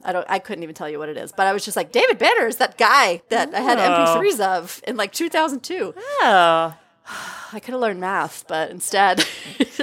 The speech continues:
Speaker 1: I have this knowledge.
Speaker 2: <laughs>
Speaker 1: But I, w-, I was, I went a little, I, I did a little bit of a deep dive 'cause I was like, "Wait, it's David," because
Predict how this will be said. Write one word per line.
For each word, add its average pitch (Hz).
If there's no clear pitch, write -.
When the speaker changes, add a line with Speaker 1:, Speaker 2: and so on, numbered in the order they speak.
Speaker 1:
I -
have 220
this 233
knowledge. 175
Speaker 2:
<laughs> -
Speaker 1:
But 277
I, 269
w-, 320
I 285
was, -
I 269
went 311
a 403
little, 262
I, 226
I 247
did 311
a 302
little 277
bit 311
of 220
a 208
deep 233
dive 202
'cause 220
I 240
was 240
like, 214
"Wait, 294
it's 233
David," 277
because 254